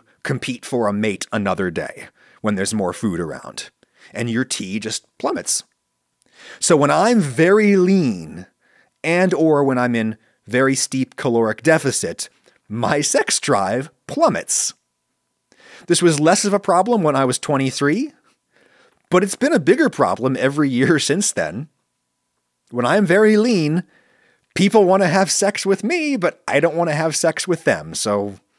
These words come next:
what's the point? I don't want to be extremely lean. It's not a good way to live. For me.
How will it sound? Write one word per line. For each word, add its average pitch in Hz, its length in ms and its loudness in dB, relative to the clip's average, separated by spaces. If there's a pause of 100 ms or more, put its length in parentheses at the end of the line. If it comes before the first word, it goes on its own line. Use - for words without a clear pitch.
(540)
what's 131 240 -4
the 135 80 -10
point? - 380 -16 (1400)
I 147 80 -2
don't 165 160 4
want 156 160 4
to 143 60 2
be 107 280 -2 (160)
extremely 101 880 -2 (120)
lean. 80 500 -6 (380)
It's - 120 -8
not 160 200 6
a 143 40 4
good 135 180 4
way 120 140 4
to 107 80 4
live. 95 440 -6 (1040)
For 143 120 0
me. - 200 -6